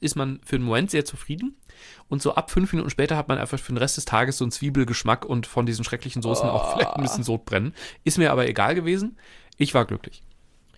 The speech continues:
Speaker 2: Fein.
Speaker 1: So, damit kam ich also schon mal gut gelaunt in Amsterdam an und ich hab halt wirklich, also schon morgens um sieben Uhr hab ich gedacht, heute Abend werde ich eine Frikandel essen.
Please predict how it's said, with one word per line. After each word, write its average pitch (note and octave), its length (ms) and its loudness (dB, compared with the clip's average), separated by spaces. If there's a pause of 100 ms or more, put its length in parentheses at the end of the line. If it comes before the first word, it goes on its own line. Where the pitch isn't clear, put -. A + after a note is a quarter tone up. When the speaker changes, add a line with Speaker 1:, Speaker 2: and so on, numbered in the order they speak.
(520)
Speaker 2:
Fein. A2+ 220 -6
Speaker 1:
So, B2+ 80 0
damit C#3 180 0
kam D#3 200 0
ich F#3 100 0
also C#3 160 0
schon D3+ 120 -2
mal C#3+ 100 2
gut D3+ 160 -4
gelaunt C#3+ 300 4
in C#3 120 0
Amsterdam B2 380 0
an E3 160 2
und - 80 -6
ich - 100 -6
hab - 120 -2
halt C3+ 180 0
wirklich, D#3 280 0
also B2 140 0
schon D#3 220 0
morgens D#3+ 320 4
um C#3+ 100 2
sieben D3+ 260 0
Uhr D3+ 140 4
hab C#3+ 100 0
ich C#3+ 120 -6
gedacht, B2+ 260 0
heute D3+ 240 2
Abend A2+ 340 4
werde A2+ 200 0
ich - 240 -6
eine A2 200 -2
Frikandel G#2+ 460 -2
essen. F#2 300 -6